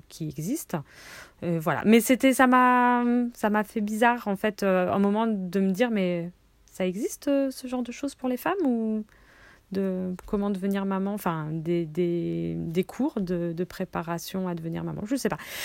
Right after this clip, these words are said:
Bon, en tout cas, je vais écouter le, l'épisode. Je, je suis sûre que, comme tous les autres épisodes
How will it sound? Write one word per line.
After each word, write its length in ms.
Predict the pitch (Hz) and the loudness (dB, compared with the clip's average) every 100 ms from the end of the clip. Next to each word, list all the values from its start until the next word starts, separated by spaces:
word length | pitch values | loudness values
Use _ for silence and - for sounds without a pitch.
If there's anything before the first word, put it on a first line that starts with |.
| - | 4
Bon, 140 | 247 254 | 6 8
en 100 | 269 | 6
tout 80 | 320 | 6
cas, 140 | 254 | 4
je 100 | 214 | 6
vais 80 | 254 | 4
écouter 360 | 302 302 269 269 | 2 2 4 4
le, 180 | 233 | 6
l'épisode. 500 | 226 226 214 196 202 330 220 185 | 6 4 2 4 6 6 4 4
Je, 1040 | 180 185 175 170 170 165 165 160 156 160 | 4 2 4 2 2 0 0 -2 -2 -2
je 100 | 165 | -2
suis 200 | 185 202 | -2 -2
sûre 200 | - 208 | -2 -4
que, 200 | - 190 | -2 -2
comme 300 | - 208 190 | 0 2 2
tous 220 | - - 277 | 0 2 4
les 200 | 233 208 | 4 2
autres 160 | 185 | 0
épisodes 560 | 196 - 185 190 180 | -2 0 0 0 0